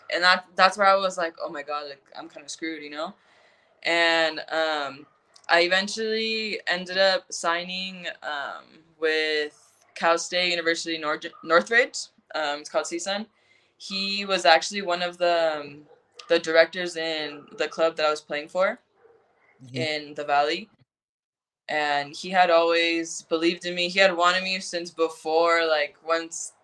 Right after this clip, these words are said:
Speaker 1: like, when they were able to, like, give offers and stuff. But I was like, "No, I don't know. I kinda wanna go a little bit further, not too close to home." Um, and then eventually we talked, and he still, he still told me, like, "I believe in you. I believe in,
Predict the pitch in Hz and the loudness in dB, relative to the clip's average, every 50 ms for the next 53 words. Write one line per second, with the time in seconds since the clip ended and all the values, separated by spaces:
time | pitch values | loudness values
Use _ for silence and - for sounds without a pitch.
0 | _ _ - - 156 156 151 - - 165 170 170 165 165 175 175 175 151 156 170 | _ _ -2 0 0 0 0 -2 -4 -4 -4 2 4 6 8 8 8 6 6 4
1 | 175 170 180 175 - 180 175 165 165 180 - - 98 143 160 156 - - 170 170 | 2 0 -2 -4 -2 -2 -4 -2 -2 -4 -2 0 2 2 2 2 0 -2 -4 -4
2 | 165 165 165 165 - 160 156 156 160 160 - 165 170 170 170 170 160 156 151 190 | -4 -6 -10 -10 -2 0 0 0 0 -2 -6 -10 -10 -10 -10 -10 -12 -14 -12 -12
3 | 190 185 185 180 170 165 156 151 156 156 160 165 165 165 165 165 165 165 - 165 | -10 -10 -8 -6 -6 -6 -6 -6 -8 -8 -6 -4 -2 -2 -2 -2 -4 -6 -8 -10
4 | 160 170 165 160 151 156 151 151 151 160 156 - - - - 190 196 196 190 190 | -8 -6 -6 -6 -6 -6 -6 -6 -6 -6 -6 -8 -10 -8 -4 -4 -4 -2 -2 -4
5 | 190 165 165 160 - - 175 - - 175 175 175 - 180 202 185 180 180 180 - | -2 -2 -4 -4 -4 -10 -12 -4 -2 -2 -2 -2 -6 -12 -14 -14 -14 -14 -16 -20
6 | _ _ _ _ _ _ _ _ _ _ _ _ _ _ - 156 160 156 151 151 | _ _ _ _ _ _ _ _ _ _ _ _ _ _ -6 -4 -2 -2 -2 -4
7 | 151 147 139 135 135 139 - - _ _ _ _ _ _ _ - - 175 170 170 | -4 -6 -6 -8 -8 -12 -16 -20 _ _ _ _ _ _ _ -10 -4 -4 -2 -2
8 | 170 165 160 165 170 175 - - 175 170 170 175 175 180 175 175 170 165 160 156 | 0 0 0 0 0 -2 -4 -4 -2 -2 0 0 -2 -2 -4 -4 -6 -6 -8 -10
9 | 156 160 165 - 196 190 190 190 196 196 196 175 175 170 165 165 - 165 165 170 | -10 -12 -10 -4 0 2 4 4 4 4 0 -4 -8 -6 -8 -8 -6 -2 0 2
10 | 170 170 165 165 160 160 156 147 139 - 160 170 165 - 170 165 165 175 165 170 | 2 2 2 2 0 -2 -4 -6 -8 -8 -8 -8 -4 -2 -2 -2 -2 -2 -4 -2
11 | 165 160 156 151 156 160 156 156 156 165 175 180 175 170 170 165 160 156 156 151 | 0 -2 0 0 -2 -4 -4 -6 -6 -4 -4 -4 -6 -6 -4 -4 -4 -4 -4 -8
12 | - 156 156 156 160 165 160 156 156 151 151 147 143 | -10 -10 -10 -8 -10 -12 -12 -12 -12 -12 -10 -12 -12